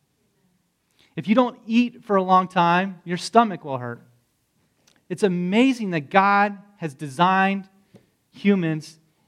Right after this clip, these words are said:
and give us pain so we don't die. Even Adam and Eve, after they sinned, he blessed them with the pain of hunger. That way they didn't die right away. And we should pay attention to our spiritual lives.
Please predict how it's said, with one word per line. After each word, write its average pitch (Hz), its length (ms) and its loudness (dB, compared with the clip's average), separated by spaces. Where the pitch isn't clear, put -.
and 170 120 -8
give 202 140 -2
us 202 180 -10
pain 208 420 -4
so 170 160 -10
we 175 100 -8
don't 185 300 -6
die. 165 480 -4
Even 214 320 -4
Adam 220 340 0
and 190 240 -6
Eve, 196 300 0
after 156 260 0
they 160 140 -6
sinned, 156 640 -4
he 180 120 -6
blessed 175 560 -2
them 165 200 -6
with 170 160 -8
the 147 80 -18
pain 170 520 -6
of 131 120 -14
hunger. 131 500 -4
That 170 240 0
way 185 180 0
they 175 120 -4
didn't 156 280 -4
die 160 280 2
right 127 200 -8
away. 123 380 -14
And 175 80 -2
we 233 80 2
should 254 460 -2
pay 247 180 0
attention 247 400 -6
to 240 100 -4
our 208 120 2
spiritual 233 520 -8
lives. 120 500 -10